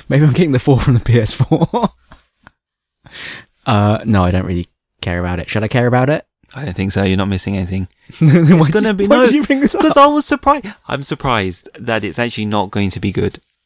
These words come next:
Speaker 2: for a, a Sony exclusive single player game. It may not actually be ve-, any good.
Speaker 1: I'm surprised that this surprises you.
Speaker 2: God of War is really good. You've ju-, you, we just said
Speaker 1: Have you played God of War?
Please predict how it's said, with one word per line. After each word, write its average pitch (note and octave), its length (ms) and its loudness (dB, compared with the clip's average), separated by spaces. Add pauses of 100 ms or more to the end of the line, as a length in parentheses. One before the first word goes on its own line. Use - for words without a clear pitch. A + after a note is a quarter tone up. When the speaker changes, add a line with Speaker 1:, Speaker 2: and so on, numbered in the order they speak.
(200)
Speaker 2:
for G#2 380 -2
a, G2+ 320 -4 (400)
a B2 80 -14
Sony A#2 400 -2
exclusive G2 680 -4 (220)
single G2 260 -4
player F#2 200 -4
game. F2+ 280 -6
It F#2+ 140 -8
may F#2 220 -2
not F2+ 160 -2
actually F#2 260 -6
be F2+ 60 -6
ve-, F2 80 -8 (100)
any F2+ 160 -8
good. - 240 -14 (1200)
Speaker 1:
I'm G#2 160 0
surprised G#2+ 600 -2
that - 260 -4
this G2+ 180 -4
surprises G#2+ 640 -2
you. A2 340 2 (920)
Speaker 2:
God F3 200 -2
of E3 60 2
War D#3+ 220 2
is - 120 -6
really G2+ 200 -2
good. G2+ 320 -4 (960)
You've A2+ 160 -8
ju-, B2 160 -6
you, C3+ 200 -2
we A#2+ 120 2
just A2+ 220 -2
said B2+ 60 -2
Speaker 1:
Have G3 80 2
you G4+ 80 4
played D#4 360 0
God G#2+ 180 -2
of F#2 120 -4
War? B1 380 -10